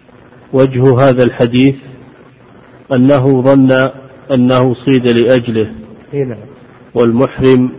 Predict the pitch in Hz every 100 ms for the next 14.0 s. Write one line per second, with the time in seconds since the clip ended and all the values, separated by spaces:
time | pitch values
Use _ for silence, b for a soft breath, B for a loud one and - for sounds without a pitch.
0 | - - - 143 123 123 127 135 123 131
1 | 123 123 127 - - 127 120 - 131 120
2 | 113 110 120 117 117 110 - - - -
3 | - _ - - - - - 175 190 165
4 | 185 151 156 151 127 127 127 127 127 120
5 | 120 113 107 - - - - - - -
6 | - - - - 139 139 127 123 127 143
7 | 139 143 131 139 151 165 185 180 175 170
8 | 131 139 - - - - - - - _
9 | - - - 143 165 143 143 156 170 180
10 | 190 185 165 147 135 127 131 - - -
11 | - - _ - - - 175 156 143 185
12 | 202 - 170 143 120 120 117 135 160 147
13 | 143 160 147 139 143 156 131 135 127